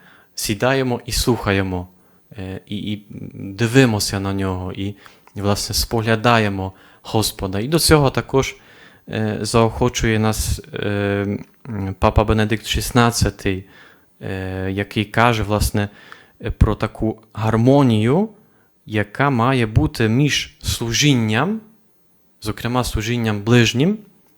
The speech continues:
е, а молитвою. І це все повторюється під час кожної святої меси і може повторюватися також в нашому житті.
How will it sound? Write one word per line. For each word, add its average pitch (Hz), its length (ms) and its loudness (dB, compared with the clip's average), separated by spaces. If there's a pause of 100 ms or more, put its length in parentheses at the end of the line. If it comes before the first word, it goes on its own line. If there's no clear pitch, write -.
(600)
е, 107 260 -2 (100)
а 117 140 0
молитвою. 120 840 2 (920)
І 104 80 -12
це - 160 -2
все 135 400 2 (300)
повторюється 113 760 0
під - 200 -14
час - 200 -2
кожної 120 380 0
святої 104 420 -4
меси 113 420 0 (520)
і 113 100 2
може 127 400 6
повторюватися 110 840 -4
також - 420 -6
в - 20 -8
нашому 107 420 -4
житті. 98 500 -8